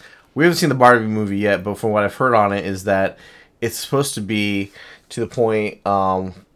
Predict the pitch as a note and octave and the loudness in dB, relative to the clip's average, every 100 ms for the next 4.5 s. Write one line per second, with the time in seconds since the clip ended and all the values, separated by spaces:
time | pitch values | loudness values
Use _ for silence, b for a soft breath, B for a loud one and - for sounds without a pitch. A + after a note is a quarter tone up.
0 | _ G#2 A2 G#2+ G#2+ G#2 G2+ - _ _ | _ -2 2 4 4 2 -2 -14 _ _
1 | - _ _ _ _ - D3 D3+ C#3+ D3 | -20 _ _ _ _ 0 4 6 4 2
2 | B2+ A#2+ A2+ A2 A2 D3+ C3 B2 B2 A#2 | 2 2 -2 -4 2 4 4 2 0 -2
3 | A#2+ A2 A2 A2 G#2+ G2 A2 G2 F2+ F#2+ | -4 -4 -2 -2 -6 -8 -6 -4 0 0
4 | F2+ E2+ D#2+ D2 | 0 -4 -6 -8